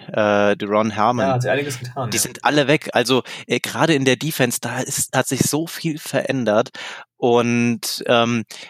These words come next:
Speaker 1: wir ha-, wir haben jetzt die, die Patriots, die, ähm, ein, einen fabelhaften Trainer haben. Ja, also, äh, aber selbst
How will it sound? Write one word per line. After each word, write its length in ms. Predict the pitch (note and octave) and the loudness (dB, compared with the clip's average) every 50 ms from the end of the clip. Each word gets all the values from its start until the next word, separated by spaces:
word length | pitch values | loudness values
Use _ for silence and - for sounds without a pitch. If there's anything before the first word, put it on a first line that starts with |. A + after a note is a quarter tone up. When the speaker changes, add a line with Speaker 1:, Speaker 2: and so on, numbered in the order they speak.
| - - | -18 -6
Speaker 1:
wir 260 | - A#2 B2 A2+ G#2+ | -2 0 0 2 2
ha-, 240 | A#2 B2 C3+ C#3 - | 2 2 4 2 0
wir 380 | - - - - - B2+ B2+ A#2 | -2 -4 -6 -4 -2 -2 0 2
haben 160 | A#2 C3 D3 | 2 2 2
jetzt 240 | C#3+ - - - - | 2 0 0 0 0
die, 220 | B2 A#2 A#2 A#2 | 2 2 2 2
die 240 | G#2+ A2+ A2 A2 A2+ | 2 0 0 0 -2
Patriots, 800 | - - - B2+ D3+ D#3+ - - - D#3 D#3+ D#3+ - - - - | -4 -2 0 0 0 0 0 0 0 2 2 2 0 -2 -4 -4
die, 580 | - C3 C3 C3+ C#3 C3+ C3 C3 C3 B2+ B2 - - - - - - - | -2 -2 0 0 0 0 2 2 0 0 -2 -6 -10 -18 -18 -18 -6 0
ähm, 460 | - A#2 A#2 A2+ A2 A2 G#2+ A2 G#2+ _ _ _ _ - | 2 2 4 4 2 2 0 -2 -4 _ _ _ _ -6
ein, 300 | - G#2+ G#2+ A2 A2 A2+ - | -2 0 2 2 2 0 0
einen 160 | - A2+ G#2 | 0 0 -2
fabelhaften 1120 | - - - - - C#3+ D3+ D3 C3+ C3 A#2+ B2+ B2+ - - - - _ B2+ A#2 A2 G2+ | -2 -6 -6 -2 0 0 2 2 0 -2 -2 -4 -6 -8 -10 -18 -10 _ -4 -2 -2 -4
Trainer 540 | - - - A#2 B2+ D3+ D#3+ B2+ G#2 G2 F#2 | -6 -4 -2 0 2 2 4 2 2 2 0
haben. 360 | G2 F#2 F#2 F2+ F2+ F#2 F#2 - - | 0 -2 -2 -2 -4 -8 -12 -10 -4
Ja, 220 | G2+ G#2+ A#2 A#2+ | 0 2 4 4
also, 400 | - - - A2+ G2+ A2 A2 A2 - - - - - - - - | 4 2 0 0 2 2 2 2 0 -2 -8 -12 -12 -12 -6 -2
äh, 720 | - A#2+ A2+ G#2+ G#2+ G#2+ G#2+ G#2 G#2+ G#2+ - - G1+ - | 0 2 4 4 4 6 6 6 4 4 4 2 2 2
aber 240 | - G#2 G#2+ A2+ - - _ | 2 2 2 2 0 -2 _
selbst 460 | - C3+ - A#2 B2+ - - - - | -4 -2 0 2 2 2 0 -2 -6